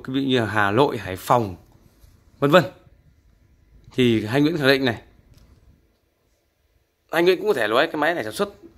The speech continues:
ở tại, à, Chí Linh, trên Đồ Á. Cũng chẳng ai, cũng chẳng sao cả, đúng không?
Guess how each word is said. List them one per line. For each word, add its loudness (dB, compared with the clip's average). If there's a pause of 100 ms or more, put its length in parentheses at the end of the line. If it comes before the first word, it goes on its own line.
(380)
ở 0
tại, 0
à, -4 (120)
Chí 0
Linh, 2
trên -4
Đồ 0
Á. -2 (680)
Cũng -8
chẳng -8
ai, -2
cũng -12
chẳng -6
sao 0
cả, -8
đúng -4
không? -6